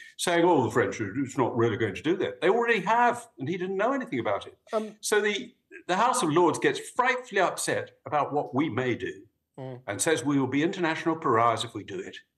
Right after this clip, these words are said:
Speaker 1: and ignores what other countries do, and that's getting my goat.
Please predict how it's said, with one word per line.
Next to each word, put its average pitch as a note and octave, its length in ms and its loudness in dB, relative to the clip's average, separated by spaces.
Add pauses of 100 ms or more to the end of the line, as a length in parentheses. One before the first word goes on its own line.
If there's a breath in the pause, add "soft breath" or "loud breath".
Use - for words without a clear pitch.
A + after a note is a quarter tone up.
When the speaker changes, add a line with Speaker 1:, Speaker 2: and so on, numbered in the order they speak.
Speaker 1:
and A#2 120 2
ignores D3 560 4
what C#3 140 2
other A#2+ 180 2
countries - 460 -4
do, F3+ 280 -4
and A#2+ 100 2
that's B2+ 200 2
getting C3 320 4
my A#2 180 4
goat. A#2+ 340 0